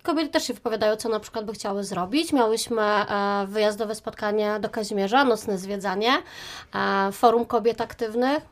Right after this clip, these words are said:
Urszulin, wcześniej w Józefowie nad Wisłą. E, także każde imprezy jakieś, nawet charytatywne, tak jak teraz w Ludwinie, była, e, w ostatnią niedzielę.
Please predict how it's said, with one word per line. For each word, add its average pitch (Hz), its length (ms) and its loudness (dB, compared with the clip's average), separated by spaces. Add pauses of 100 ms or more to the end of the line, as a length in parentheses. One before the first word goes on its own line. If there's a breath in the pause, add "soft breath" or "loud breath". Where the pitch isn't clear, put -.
Urszulin, 247 640 2
wcześniej 214 640 -2
w 202 60 -6
Józefowie 233 520 0
nad 247 200 4
Wisłą. 285 540 0 (460 loud breath)
E, 226 200 0
także 262 280 -2
każde 311 420 10
imprezy 269 560 2
jakieś, 247 460 0
nawet 240 240 4
charytatywne, 254 600 2
tak 233 140 -2
jak 220 100 -4
teraz 226 260 -2
w 214 40 -4
Ludwinie, 226 600 2 (140)
była, 214 500 0
e, 208 600 0
w 208 100 -12
ostatnią 220 400 0
niedzielę. 214 580 4